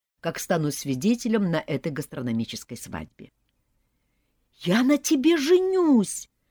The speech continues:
вздохнул Вася, присматриваясь к результатам. Котлета пока взаимностью отвечать не хотела. Видимо,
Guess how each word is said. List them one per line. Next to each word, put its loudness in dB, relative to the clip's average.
вздохнул -4
Вася, -4
присматриваясь -4
к -20
результатам. -10
Котлета -8
пока -4
взаимностью -2
отвечать -10
не -20
хотела. -16
Видимо, 2